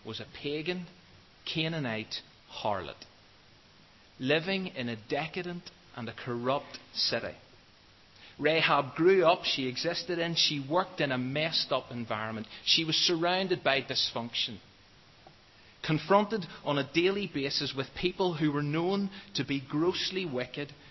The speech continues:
steeped in adultery, steeped in idolatry, steeped in im-, immorality.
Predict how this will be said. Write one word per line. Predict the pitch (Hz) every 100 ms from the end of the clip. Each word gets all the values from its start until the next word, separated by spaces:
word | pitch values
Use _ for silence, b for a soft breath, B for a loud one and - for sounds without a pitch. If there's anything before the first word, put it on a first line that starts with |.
| B
steeped | - - - 180 196 - -
in | 127
adultery, | 123 107 131 139 - 143 143 - B
steeped | - - - 175 - -
in | 135
idolatry, | 127 117 127 127 127 - 135 - B
steeped | - - 180 190 196 -
in | 135
im-, | 127 123 123
immorality. | 123 127 120 110 107 107 104